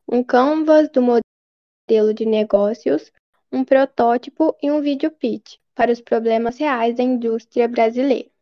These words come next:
Eles são desenvolvidos por meio de soluções de aprendizagem em sala de aula, compondo o currículo dos alunos.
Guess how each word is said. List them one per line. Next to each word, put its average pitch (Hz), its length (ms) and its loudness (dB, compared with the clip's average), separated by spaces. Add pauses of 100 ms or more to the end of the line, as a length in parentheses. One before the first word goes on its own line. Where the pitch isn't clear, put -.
(380)
Eles 320 260 0
são 320 180 -2
desenvolvidos 254 840 0
por 247 80 0
meio 240 240 0
de 240 140 -8
soluções 233 640 0
de 240 80 -2
aprendizagem 233 1000 -4 (400)
em 233 200 -2
sala 226 480 0 (120)
de 277 140 -2
aula, 254 340 0 (440)
compondo 240 840 0
o 254 100 0
currículo 254 560 0
dos 247 220 0
alunos. 262 520 -2